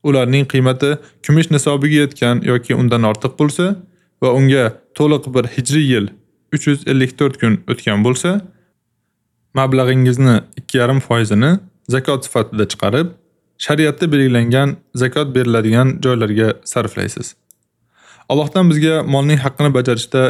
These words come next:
yordam berishini va muvaffaqiyat ato etishini so'raymiz. Alloh taolo bizning payg'ambarimiz Muhammad sallallohu alayhi vasallamga salovat va salomlar yo'llasin. Oltin va kumushning aktual narxlarini esa internet orqali izlab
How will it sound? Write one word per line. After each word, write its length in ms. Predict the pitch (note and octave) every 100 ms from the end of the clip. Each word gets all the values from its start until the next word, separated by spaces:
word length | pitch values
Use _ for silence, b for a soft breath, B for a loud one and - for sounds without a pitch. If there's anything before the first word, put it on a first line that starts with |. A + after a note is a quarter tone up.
| -
yordam 320 | B2+ A#2+ C3+
berishini 400 | A#2+ A2 - A2
va 140 | G#2+ B2 - _ _ _
muvaffaqiyat 560 | C3 C3 B2 A#2 B2 C3+
ato 240 | B2+ B2
etishini 300 | A#2 A2+ A#2+
so'raymiz. 420 | A2+ G2+ G2+ G#2 - - _ _ _ _ -
Alloh 200 | B2+ C3
taolo 240 | B2 A#2 A2+
bizning 240 | G#2 B2+
payg'ambarimiz 640 | B2 A2+ A2 A2 G#2+ C#3 D#3 - _ _
Muhammad 420 | - B2 A#2+ C#3
sallallohu 340 | - A#2 A2 A2
alayhi 120 | G#2+
vasallamga 480 | C3 G#2 G#2 A2+ C#3+ D#3 _ _
salovat 480 | - C3+ A#2+ A#2+ A#2+
va 160 | A2+ A2 A#2 - _
salomlar 480 | - C3 A#2+ A#2+ A#2+
yo'llasin. 460 | G#2+ G2+ F#2+ F#2+ G#2 G2+ - _ _ _ _
Oltin 300 | C3 C#3 F#3 F3+
va 80 | D#3
kumushning 480 | - C3+ - C3 B2+ -
aktual 360 | B2+ - C#3
narxlarini 540 | B2+ A#2 G#2+ A2+ G#2+ A2+
esa 240 | C3 E3 F#3 - _ _ _ _
internet 440 | C#3+ C3 B2+ B2+ B2+
orqali 340 | A#2 B2 A2 -
izlab 340 | A2 A2 D#3